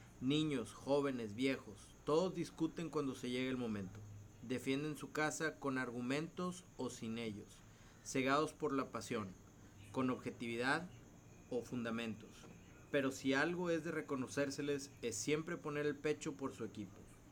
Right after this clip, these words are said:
Eso lo celebro. Como muchas otras ocasiones, el clásico es un punto de quiebre,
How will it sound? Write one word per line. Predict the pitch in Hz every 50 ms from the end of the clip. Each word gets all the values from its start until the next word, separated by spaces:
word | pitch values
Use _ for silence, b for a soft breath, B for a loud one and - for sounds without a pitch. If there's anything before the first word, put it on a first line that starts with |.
| - - - - -
Eso | 139 143 147 139 - 170 170 160 - - -
lo | 131 127 123 120
celebro. | 113 - - 113 113 117 117 107 98 104 - - - - - - B B B B B B B B B -
Como | - 147 143 143
muchas | 147 156 165 165 202 185 175 180
otras | 175 - 175 160 -
ocasiones, | 160 135 139 123 - 139 135 139 151 156 156 151 - - - -
el | - 135 123
clásico | - - 143 147 147 - 160 - - 165
es | -
un | 160 156 135
punto | - 156 156 151 156 160
de | 147 135 135
quiebre, | 135 - 123 113 104 95 90